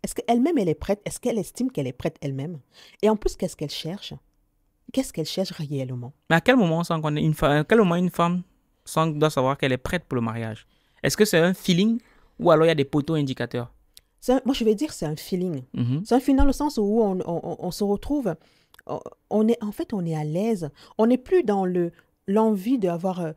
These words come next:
Speaker 1: de dessiner son homme dans, sur un tableau. On se dit, je veux un homme qui est, qui a un teint assez brun, qui est élancé. Non, on ne sera plus dans ça. On va se dire à un moment donné, je veux aller à une direction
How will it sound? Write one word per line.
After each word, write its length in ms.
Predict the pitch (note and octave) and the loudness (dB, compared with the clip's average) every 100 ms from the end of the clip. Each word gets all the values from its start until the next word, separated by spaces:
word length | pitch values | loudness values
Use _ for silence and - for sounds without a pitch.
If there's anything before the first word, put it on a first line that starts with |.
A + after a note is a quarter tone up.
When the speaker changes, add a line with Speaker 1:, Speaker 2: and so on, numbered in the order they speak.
| _ | _
Speaker 1:
de 80 | F3 | -6
dessiner 360 | F3+ - A3 A#3 | -2 -2 0 0
son 280 | A3+ F#3 F#3+ | 0 -4 -2
homme 140 | A3+ | -2
dans, 200 | E3+ D3+ | -2 -6
sur 260 | D3+ E3 D3+ | -6 -6 -4
un 300 | C#3+ C#3+ D3+ | -4 -4 -4
tableau. 460 | G#3 F3+ F3 F3 - | -4 -4 -4 -8 -10
On 120 | - E3+ | -6 -4
se 100 | E3+ | -4
dit, 240 | D#3 A#3 - _ | -2 -4 -6 _
je 120 | F3+ | -8
veux 100 | E3+ | -4
un 160 | F3 F3+ | -2 -2
homme 200 | A3+ A#3 | -2 -4
qui 280 | - E3 D#3 | -6 -6 -4
est, 140 | C#3+ - _ _ - | -6 -10 _ _ -10
qui 100 | G3 | -6
a 80 | D#3+ | -4
un 140 | D#3+ | -6
teint 280 | - A3 G#3 | -4 -2 -2
assez 280 | F3+ - D#3+ | -4 -6 -6
brun, 600 | D#3+ F3+ G3+ G#3 G#3+ A3 _ _ D#3+ - | -6 -4 -4 -4 -6 -10 _ _ -20 -16
qui 380 | - F3 E3+ | -10 -4 -2
est 60 | D#3 | 2
élancé. 1080 | G#3 G3+ F#3+ F#3 - - G3+ G#3 G#3+ A3 A3+ A3+ _ - | 4 4 4 0 -4 -2 0 2 2 2 0 -4 _ -6
Non, 240 | F#3+ G#3+ F#3 | -2 -2 -2
on 20 | |
ne 60 | |
sera 260 | D3+ C#3 C#3+ | -8 -10 -10
plus 140 | - | -8
dans 140 | D#3 D#3 | -8 -8
ça. 260 | - D3+ - _ _ _ _ _ _ | -10 -14 -14 _ _ _ _ _ _
On 60 | F#3+ | -2
va 80 | G#3 | 0
se 80 | |
dire 220 | G#3+ G#3 A3+ | 0 0 0
à 20 | |
un 40 | |
moment 240 | G3+ F#3+ F#3+ | 0 -2 -2
donné, 300 | F#3+ G#3+ A#3+ _ | 0 -2 -4 _
je 160 | D3+ E3 | -8 -6
veux 180 | D#3+ G#3 | -4 -4
aller 220 | G3 F3+ | -2 -2
à 100 | E3+ | -2
une 100 | D#3+ | -4
direction 580 | C#3+ C3+ C3 - E3 | -6 -8 -12 -12 -12